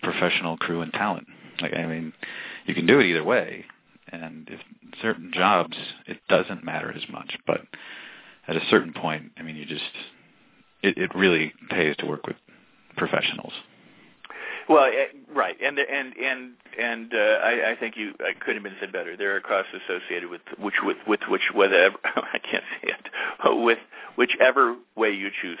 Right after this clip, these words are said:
Speaker 2: to go, uh, you'll, you'll encounter issues and, uh, and, uh, and problems. So somebody asked, though, they asked, "Which sag contract did you use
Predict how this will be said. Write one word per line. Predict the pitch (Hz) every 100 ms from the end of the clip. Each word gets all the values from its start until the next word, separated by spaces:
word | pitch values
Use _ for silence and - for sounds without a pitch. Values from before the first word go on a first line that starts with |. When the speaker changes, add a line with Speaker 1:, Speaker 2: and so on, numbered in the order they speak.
| -
Speaker 2:
to |
go, | - 62 - _ _ - - - -
uh, | 85 85 82
you'll, | 92 87
you'll | - 90
encounter | 90 87 90 87 87 85
issues | - 80 - 78 80 - 82
and, | 82 80 76 -
uh, | 73 73 _ - - - - _
and, | - 87 85
uh, | 85 78 78 - _ _ _ _ _ _ -
and | 107 92
problems. | - 110 - -
So | 175
somebody | 208 214 135
asked, | 151 -
though, | 127
they | 123 113
asked, | 123 123
"Which | 123 127 165 - - - -
sag | 131 120 117 - -
contract | 120 104 113 98 92 - -
did | 113 107
you | 107 104
use | 98 104 117 101